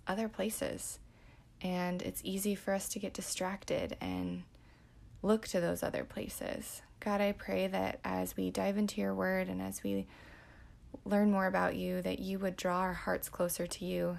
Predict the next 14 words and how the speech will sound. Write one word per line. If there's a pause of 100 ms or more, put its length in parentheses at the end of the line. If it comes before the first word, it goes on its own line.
(100)
that
you
would (120)
deepen
a
desire (500)
in
our
hearts
to
spend
time
with
you,